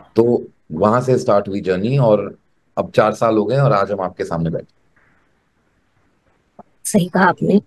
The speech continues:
Speaker 2: <clears throat> नित्या मैम, मे-, अ, अगला सवाल मेरा आपसे होगा। मुझे ये जानना है, इस, अ, मैं, मैंने जैसे जो मैम, मैंने बताया, मैंने कुछ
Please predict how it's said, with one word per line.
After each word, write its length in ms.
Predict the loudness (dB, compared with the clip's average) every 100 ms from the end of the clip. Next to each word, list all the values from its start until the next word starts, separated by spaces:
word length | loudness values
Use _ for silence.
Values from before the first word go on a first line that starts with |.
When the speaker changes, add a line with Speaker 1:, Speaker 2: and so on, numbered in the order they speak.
| _
Speaker 2:
<clears throat> 140 | 4 4 0 _ _ _ _ _ _ _ _ -8 2
नित्या 280 | 2 4 4
मैम, 200 | 4 4
मे-, 220 | 4 4
अ, 220 | 2 2 2
अगला 220 | 2 2
सवाल 460 | 2 2 4 4 4
मेरा 240 | 4 4
आपसे 460 | 2 0 -2 0 2
होगा। 440 | 4 4 2 0 -2 _ 4
मुझे 260 | 6 6
ये 160 | 6 6
जानना 360 | 4 0 -2
है, 160 | 2 2
इस, 320 | 2 0 2
अ, 180 | 4 6
मैं, 260 | 4 4 0 -4 _ _ -4
मैंने 260 | 0 4 4
जैसे 240 | 4 4
जो 120 | 4
मैम, 180 | 4 4
मैंने 260 | 4 4 4
बताया, 260 | 2 2
मैंने 120 | 2 2
कुछ 180 | -2